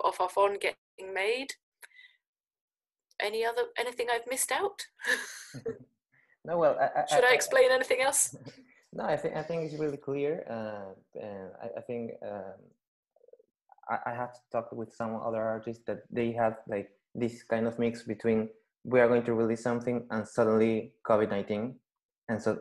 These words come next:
Speaker 2: all, all of them,
Speaker 1: Yeah.
Speaker 2: we figure out, I, I, I myself release album, a-, an album from my projects, and it's
Speaker 1: Okay.
Speaker 2: like, I was recording that name, "No, we have to send this to there, to blah, blah, blah." So it's, like, kind of interesting to know how you a-, achieved the goal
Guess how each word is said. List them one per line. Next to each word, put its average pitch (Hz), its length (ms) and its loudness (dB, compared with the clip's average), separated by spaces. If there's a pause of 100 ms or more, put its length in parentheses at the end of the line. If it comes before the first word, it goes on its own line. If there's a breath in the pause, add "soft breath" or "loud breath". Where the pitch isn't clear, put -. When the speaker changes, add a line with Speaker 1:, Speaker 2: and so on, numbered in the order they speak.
Speaker 2:
all, - 220 2
all 127 120 8
of 123 120 4
them, 120 160 4
Speaker 1:
Yeah. 120 180 0 (240)
Speaker 2:
we 117 400 -2
figure 117 360 4
out, 110 320 6
I, 139 400 4
I, 147 80 6
I 147 40 6
myself 127 520 6
release 110 460 2
album, 110 320 0
a-, 104 340 -8
an 110 100 -2
album 110 360 0 (360 soft breath)
from 104 160 -2
my 98 140 2
projects, 110 420 2
and 101 120 -2
it's 101 100 -2
Speaker 1:
Okay. 110 80 -2
Speaker 2:
like, 107 160 4 (440 soft breath)
I 120 100 6
was 127 200 6
recording 127 380 6
that 117 140 4
name, 117 420 4
"No, 123 280 4
we 120 220 2
have 117 220 -10
to 113 80 -4
send 113 280 0
this 113 140 -4
to 107 220 -2
there, 113 200 8
to 107 180 -2
blah, 95 160 -4
blah, 101 100 -2
blah." 117 280 6
So 107 60 -2
it's, 101 140 -4
like, 101 160 -4 (340)
kind 127 160 0
of 131 120 -4
interesting 127 520 -2
to 110 100 -4
know 110 340 -2
how 113 320 -2
you 113 280 0
a-, 110 80 0 (180)
achieved 139 420 -4 (180)
the 90 200 -2
goal 87 320 -2